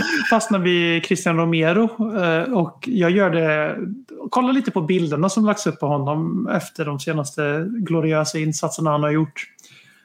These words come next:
Och så bara se vilken aura ni får av de bilderna. Och eftersom han inte får vara representant för sitt eget hemland Argentina, så tar, hakar han på Emerson och Lucas till Bolsonaros supervarma och mysiga Brasilien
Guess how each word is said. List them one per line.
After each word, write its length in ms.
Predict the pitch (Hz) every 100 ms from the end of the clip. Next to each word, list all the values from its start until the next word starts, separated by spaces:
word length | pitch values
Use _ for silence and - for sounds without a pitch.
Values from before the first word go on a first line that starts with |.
| _
Och 60 | -
så 60 |
bara 120 | 175 165
se 340 | - 196 185
vilken 280 | 160 165 160
aura 480 | 175 180 165 151 165
ni 100 | 165
får 360 | 180 226 220
av 80 | 196
de 140 | 165
bilderna. 380 | 135 139 160 247
Och 460 | 214 247 220 160 -
eftersom 200 | 196 190
han 100 | 185
inte 140 | 185
får 180 | - 214
vara 200 | 190 175 165
representant 500 | 160 - - 156 -
för 80 |
sitt 100 | 156
eget 220 | 160 151 147
hemland 280 | 151 147
Argentina, 720 | 170 151 143 196 170 175 226 - - - - - _
så 200 | - 196
tar, 260 | 196 196 214
hakar 440 | 180 175 190 196
han 140 | 180 156
på 180 | 180
Emerson 480 | 175 156 160 160 170
och 100 | 165
Lucas 480 | 160 160 - 214 208
till 140 | 185
Bolsonaros 960 | 165 160 175 160 151 147 160 156 - - -
supervarma 920 | - 196 180 165 151 165 156 151 156
och 180 | 147 160
mysiga 320 | 160 - 151
Brasilien 600 | 156 147 165 151 196